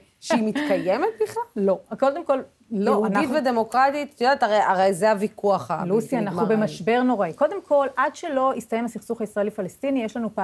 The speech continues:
Speaker 2: בעיה אינהרנטית, בסדר? יש לנו פה בעיה אינהרנטית. כי האזרחים, אה, אה, הערבים, אזרחי ישראל,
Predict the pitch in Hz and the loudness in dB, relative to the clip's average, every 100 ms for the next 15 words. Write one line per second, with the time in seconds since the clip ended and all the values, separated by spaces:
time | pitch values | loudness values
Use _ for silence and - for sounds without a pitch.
0 | 180 - 190 214 240 196 175 190 196 170 | -2 -2 0 2 2 0 0 -2 -2 -12
1 | - _ _ _ 208 214 226 233 285 262 | -20 _ _ _ -2 0 0 0 0 0
2 | 226 233 254 233 262 254 175 _ _ _ | 0 0 0 0 0 -2 -6 _ _ _
3 | - 208 175 185 185 311 320 277 - 202 | 0 2 2 -2 -2 -2 -2 -2 -4 -4
4 | 185 180 180 - 202 180 175 175 - _ | -2 -2 -6 -6 -6 -4 -8 -10 -16 _
5 | - 196 180 170 254 202 185 226 202 - | -4 -2 0 0 0 0 -2 -2 -4 -4
6 | 175 196 | -2 0